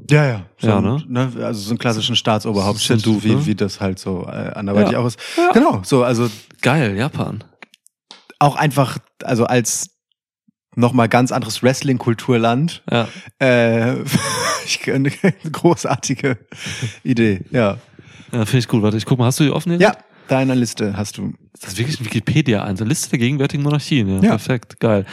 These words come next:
Speaker 2: Okay, Bahamas, wie geil ist das denn? Lass so einen Karibik-Shit, Shit noch machen.
Speaker 1: Da sind noch diverse andere, äh, Karibik-Staaten am Start.
Speaker 2: Ach,
Speaker 1: So.
Speaker 2: guck mal, aber Bahamas und so ist auch wie so Antigua und Barbuda und so ist alles, äh, Charles.
Speaker 1: Ja, ja.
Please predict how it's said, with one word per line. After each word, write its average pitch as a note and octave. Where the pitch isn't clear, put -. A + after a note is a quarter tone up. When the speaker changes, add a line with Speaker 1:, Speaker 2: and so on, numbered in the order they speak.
Speaker 2:
Okay, C#3
Bahamas, A#2
wie B2+
geil C3
ist B2+
das C#3+
denn? A2
Lass A2
so -
einen -
Karibik-Shit, A#2+
Shit -
noch G2
machen. F#2+
Speaker 1:
Da F2
sind F2+
noch G2
diverse A2+
andere, G2+
äh, F#2+
Karibik-Staaten F#2+
am F2+
Start. F#2+
Speaker 2:
Ach, -
Speaker 1:
So. A2+
Speaker 2:
guck B2
mal, B2
aber G#2
Bahamas B2
und A#2+
so C3+
ist A2+
auch A#2
wie A#2
so A2
Antigua A2+
und G#2+
Barbuda A2+
und A2
so A#2
ist G#2+
alles, A#2
äh, A2+
Charles. A#2
Speaker 1:
Ja, A2
ja. A2+